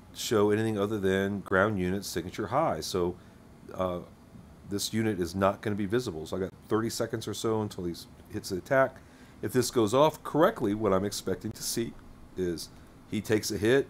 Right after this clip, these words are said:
I'll take a little bit of damage because he's got a hell of a stack right there. Um,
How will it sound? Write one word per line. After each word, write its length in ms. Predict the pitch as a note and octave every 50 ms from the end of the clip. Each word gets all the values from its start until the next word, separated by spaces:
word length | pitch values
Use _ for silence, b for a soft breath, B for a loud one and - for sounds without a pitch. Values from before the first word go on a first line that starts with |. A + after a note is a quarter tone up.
| - -
I'll 100 | - G#2
take 220 | - - A2+ -
a 20 | G2+
little 160 | G2 G#2+ G#2+
bit 140 | G2+ G#2+ G2+
of 80 | F#2+
damage 400 | F#2+ G2+ G2+ G#2+ A#2+ C3 C3 B2
because 260 | A2+ F2+ - G2+ F2+
he's 160 | E2+ F#2 E2+ -
got 160 | F2+ E2+ - - - -
a 40 | -
hell 160 | - G2 G2
of 80 | F2+ E2+
a 40 |
stack 360 | E2 - - G#2 G2+ G2 - -
right 140 | G2 F#2+ -
there. 280 | - F#2+ F#2+ F#2+ F#2+ F#2+ B B B B B B B B B B B - -
Um, 420 | F2+ F2+ F#2 F2+ F2+ F2+ F2+ F2